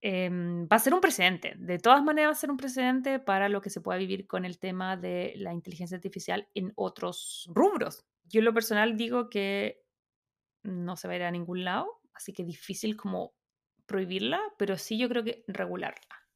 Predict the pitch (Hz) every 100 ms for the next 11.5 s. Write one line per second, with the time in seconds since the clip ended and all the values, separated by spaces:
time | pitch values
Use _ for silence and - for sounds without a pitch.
0 | _ _ _ _ - 190 185 190 320 269
1 | 226 220 220 285 262 208 330 285 202 233
2 | 214 202 - - 202 - 220 220 208 208
3 | 208 - 190 185 180 170 214 240 220 214
4 | 202 202 196 202 _ _ _ _ _ 185
5 | 151 190 180 - 175 - 175 170 170 165
6 | 165 165 165 139 170 - - 349 240 -
7 | _ _ 220 - 220 202 - 196 226 247
8 | 247 247 240 240 233 233 233 240 233 _
9 | - 226 240 233 233 226 240 247 254 247
10 | 254 - 247 254 269 294 339 339 311 -
11 | - 233 190 170 285